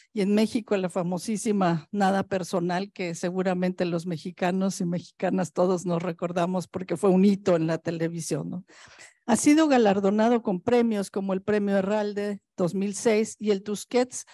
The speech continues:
otorgado a su novela Patria o Muerte, una ficción sobre la enfermedad y muerte de Hugo Chávez. Otras novelas son también El corazón es un descuido, La enfermedad, Rating y Mujeres que matan.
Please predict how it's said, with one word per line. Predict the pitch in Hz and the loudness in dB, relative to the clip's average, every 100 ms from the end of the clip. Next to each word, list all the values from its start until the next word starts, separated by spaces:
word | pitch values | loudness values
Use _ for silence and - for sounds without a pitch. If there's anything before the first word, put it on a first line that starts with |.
| - _ | -20 _
otorgado | 220 226 226 240 262 | -2 2 2 2 0
a | 254 | -2
su | 254 | -6
novela | 214 208 214 220 214 | -8 -4 -4 0 -2
Patria | - 220 220 220 196 | 0 0 2 2 2
o | 190 | 2
Muerte, | 190 196 175 - 170 - _ _ _ | 0 -2 -4 -4 -6 -6 _ _ _
una | 220 214 | 4 6
ficción | 214 196 - 220 220 | 4 -4 2 2 4
sobre | 220 185 185 | 0 0 0
la | 180 | -2
enfermedad | 180 180 180 185 196 202 | -2 -2 0 0 0 0
y | |
muerte | 190 196 190 - 190 190 - _ _ | 0 0 -2 -2 -4 -4 -10 _ _
de | 190 | -4
Hugo | 180 180 185 | -2 0 -2
Chávez. | - 151 151 143 - _ _ _ _ _ _ - | -2 -2 0 -4 -8 _ _ _ _ _ _ 0
Otras | 226 269 254 | 0 2 2
novelas | 240 208 220 240 220 | 4 4 4 4 2
son | 240 240 254 - | 2 4 2 0
también | 196 190 214 | 0 2 0
El | 214 | 0
corazón | - 196 196 - 208 208 | -2 -2 -2 -2 -2 -2
es | - | -4
un | 202 190 | -4 -4
descuido, | 185 - 220 214 196 190 - | -4 -2 0 2 0 0 -6
La | 190 | -6
enfermedad, | 180 - 180 175 180 196 202 - _ | -4 -4 -2 -2 -2 -2 -2 -8 _
Rating | - 196 208 208 196 208 196 | 0 2 2 0 0 0 -4
y | 185 | -6
Mujeres | 175 180 - 175 185 - - _ | -2 -2 0 0 0 -4 -12 _
que | 180 | -2
matan. | 175 160 - 156 165 | 0 -2 -4 -10 -10